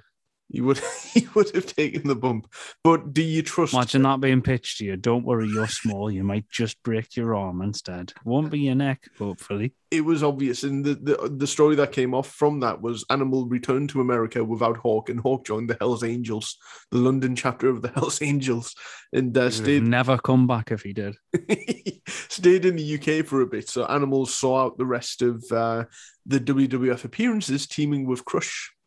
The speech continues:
Speaker 1: for a bit, um, as a, you know, replacement tag team partner, and that was kind of the end of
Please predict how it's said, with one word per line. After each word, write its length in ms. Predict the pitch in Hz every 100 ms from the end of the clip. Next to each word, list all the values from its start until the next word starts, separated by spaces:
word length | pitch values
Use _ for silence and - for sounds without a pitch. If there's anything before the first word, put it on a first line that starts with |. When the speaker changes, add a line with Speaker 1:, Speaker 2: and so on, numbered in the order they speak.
| _ _ -
Speaker 1:
for 160 | 127
a 40 | 107
bit, 240 | 107 - - _ _ _ _
um, 360 | - 117 120 123
as 200 | 127 123
a, 380 | 123 120 120 117 - _ _ _ _ - -
you 80 | 147
know, 100 | 123
replacement 640 | 117 120 127 123 113 110
tag 200 | 120 113
team 160 | - 113
partner, 380 | 110 101 95
and 200 | 110 113
that 120 | 110 -
was 140 | 107
kind 220 | - 113
of 80 | 110
the 160 | 110 107
end 260 | 110 110
of 200 | 117 101